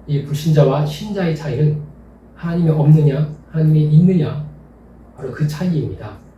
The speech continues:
"실상을 말하노니 죄에 대하여라 함은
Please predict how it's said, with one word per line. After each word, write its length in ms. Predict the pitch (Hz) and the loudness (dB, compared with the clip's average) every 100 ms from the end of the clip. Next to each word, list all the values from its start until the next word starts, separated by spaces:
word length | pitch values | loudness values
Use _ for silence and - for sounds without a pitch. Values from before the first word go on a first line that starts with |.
| - - - - - | -20 -20 -20 -20 -14
"실상을 440 | - 175 185 170 | -4 -2 0 0
말하노니 560 | 143 117 113 113 147 - - - | 2 0 -2 -2 -2 -4 -16 -20
죄에 320 | - - 156 175 | -14 0 2 4
대하여라 440 | 156 131 113 107 | 2 2 -2 -8
함은 360 | - 151 - | -2 0 0